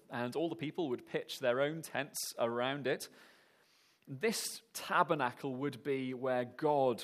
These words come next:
would dwell. Just before Leviticus, in, um, Exodus, it finished with Moses not being able to go into the tabernacle because the glory of the Lord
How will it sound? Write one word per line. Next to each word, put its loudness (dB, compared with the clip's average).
would -4
dwell. -2
Just -2
before 2
Leviticus, -2
in, -8
um, -4
Exodus, -4
it -16
finished -2
with -4
Moses -2
not 0
being 2
able 0
to -10
go 2
into -8
the -14
tabernacle -14
because -12
the -8
glory -2
of 0
the -4
Lord -4